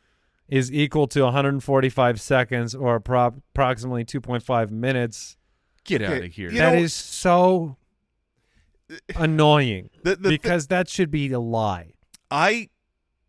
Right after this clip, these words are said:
Speaker 3: uh, so when it was like researchers have a standard unit of measurement for the speed of a rumor, I love that. I think that that makes sense. I'm sure that some social scientist would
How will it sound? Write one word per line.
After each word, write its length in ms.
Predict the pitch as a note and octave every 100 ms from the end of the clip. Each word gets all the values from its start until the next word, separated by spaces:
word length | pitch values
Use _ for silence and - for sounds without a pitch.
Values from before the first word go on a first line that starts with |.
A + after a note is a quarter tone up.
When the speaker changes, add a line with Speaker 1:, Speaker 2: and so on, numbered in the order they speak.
| _
Speaker 3:
uh, 60 | C#3+ -
so 260 | - F3
when 280 | D#3+ D#3 D#3+
it 100 | D#3+
was 180 | D#3+ D3
like 160 | C3
researchers 680 | A#2+ E3 G3+ E3+ - E3 D#3
have 180 | D3+ B2
a 60 | A#2
standard 380 | - C3+ C#3
unit 220 | A#2+ B2 A#2
of 120 | G#2+
measurement 360 | G#2+ G2 A2
for 60 | -
the 80 | F#2
speed 240 | - C3
of 80 | A2
a 60 | G#2+
rumor, 340 | G#2+ E2+ - _ _ _ -
I 80 | A2+
love 380 | G#2+ A#2+ B2 G#2+
that. 240 | B2 - _ _ -
I 120 | A#2
think 280 | C3 A#2 C3
that 140 | A2
that 140 | A2+
makes 220 | A2 - -
sense. 480 | D#3 D3 - - - _ _ _ _ _
I'm 160 | C3 A2
sure 440 | - D#3 C#3+ C#3
that 180 | C3+ -
some 460 | - C3+ C3 C3
social 480 | - - D#3 - D#3+
scientist 640 | - C#3+ C3+ C#3 D3+ C#3 C3+
would 320 | B2 A#2+